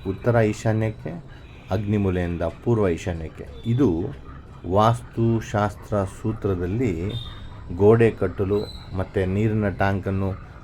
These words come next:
ನೈಋತ್ಯ ಭಾಗದಲ್ಲಿ ಇಡಬೇಕೆಂದು ಮೂಲ ವಾಸ್ತುಕೋಶದಲ್ಲಿ ಬರೆದಿದೆ. ಸ್ನೇಹಿತರೆ, ಎಲ್ಲರೂ ದೇವಮೂಲೆಯಲ್ಲಿ ಫಸ್ಟ್ ಕಾಂಕ್ರೀಟ್ ಹಾಕಬೇಕು ಅಂತ ಮೂರ್ಖತನದ ಮಾಡ್ತಾರೆ. ನಾವು ಜನ ಮರಳೋ ಜಾತ್ರೆ ಮರಳೋ ಅನ್ನೋ ಜನಗಳ ಜೊತೆ ಹೋಗೋದು ಬೇಡ.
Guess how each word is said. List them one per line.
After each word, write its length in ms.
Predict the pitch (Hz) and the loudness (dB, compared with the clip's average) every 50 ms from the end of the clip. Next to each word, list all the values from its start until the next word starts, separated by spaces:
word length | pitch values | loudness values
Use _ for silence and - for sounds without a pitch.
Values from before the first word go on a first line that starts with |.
| - - | -8 0
ನೈಋತ್ಯ 360 | 98 101 107 107 98 95 104 95 | 4 4 4 4 4 2 2 4
ಭಾಗದಲ್ಲಿ 400 | 98 98 92 95 95 95 95 92 | 4 4 4 4 2 2 2 2
ಇಡಬೇಕೆಂದು 680 | 92 98 92 95 92 - 95 90 92 90 95 95 98 98 104 85 82 - | 2 2 2 2 0 0 -2 0 0 2 4 4 4 2 0 -2 -6 -4
ಮೂಲ 380 | 92 101 107 117 123 123 117 113 | -2 2 4 6 6 8 8 6
ವಾಸ್ತುಕೋಶದಲ್ಲಿ 1120 | 104 92 90 98 117 120 - - - 104 95 - 101 110 117 - 101 92 90 90 90 82 | 4 4 4 4 2 2 0 0 -2 -2 0 4 2 2 2 4 0 0 2 0 0 0
ಬರೆದಿದೆ. 540 | 82 90 87 87 92 85 82 85 95 120 - - - - - - - - - - - - | 0 -2 0 0 -2 -2 -2 -2 -4 -6 -8 -10 -14 -16 -16 -16 -16 -16 -16 -16 -10 -6
ಸ್ನೇಹಿತರೆ, 600 | - 95 98 95 - 101 98 87 85 104 120 - - - - - - - - | -2 -2 -2 0 0 0 0 0 0 -2 -6 -8 -10 -14 -16 -18 -14 -4 2
ಎಲ್ಲರೂ 400 | 104 110 117 120 123 113 104 107 104 98 | 2 2 4 6 4 4 4 2 2 4
ದೇವಮೂಲೆಯಲ್ಲಿ 640 | 104 110 117 117 110 107 104 101 101 95 92 104 98 | 6 6 6 6 4 4 4 4 2 2 2 0 -2
ಫಸ್ಟ್ 300 | - - 104 - - 107 | 0 -2 -4 -4 -4 -8
ಕಾಂಕ್ರೀಟ್ 440 | - - 101 104 101 104 95 85 95 | -4 -2 -2 -2 -2 -4 -2 -2 -2
ಹಾಕಬೇಕು 360 | 95 87 98 95 87 - 95 | -2 -2 -2 -6 -4 -4 -4
ಅಂತ 140 | 92 95 113 101 85 - - - - - | -4 -2 -2 -2 -2 -4 -8 -10 -10 -6
ಮೂರ್ಖತನದ 600 | 95 104 120 135 127 120 - 104 - 101 98 95 | -2 2 4 4 2 2 0 -2 0 2 2 2
ಮಾಡ್ತಾರೆ. 640 | 95 90 90 87 82 - - 87 87 98 113 - - - - - - - - - | 2 2 2 0 -2 -2 -4 -4 -2 -2 -4 -6 -10 -12 -14 -16 -16 -14 -8 -2
ನಾವು 460 | 98 104 107 107 101 98 95 92 - - - - - - - - 95 | 2 4 6 6 6 6 4 2 0 -4 -12 -16 -18 -14 -10 -8 -2
ಜನ 240 | 95 107 110 120 120 | 2 4 4 6 6
ಮರಳೋ 480 | 117 113 107 104 101 104 107 110 107 101 | 6 4 4 4 4 6 6 6 6 6
ಜಾತ್ರೆ 380 | 95 101 95 101 92 - 101 | 6 4 2 2 2 0 -2
ಮರಳೋ 360 | 92 92 95 95 92 92 92 | 0 2 2 2 4 4 2
ಅನ್ನೋ 300 | 92 87 85 87 87 78 | 2 2 0 -2 -4 -4
ಜನಗಳ 420 | 76 85 95 104 107 107 110 110 104 | -4 -2 0 2 4 4 6 6 4
ಜೊತೆ 260 | 82 90 82 - 92 | 4 4 0 2 2
ಹೋಗೋದು 400 | 90 92 95 90 92 95 87 92 | 2 2 2 0 0 0 0 0
ಬೇಡ. 220 | 87 95 92 85 | 0 0 0 0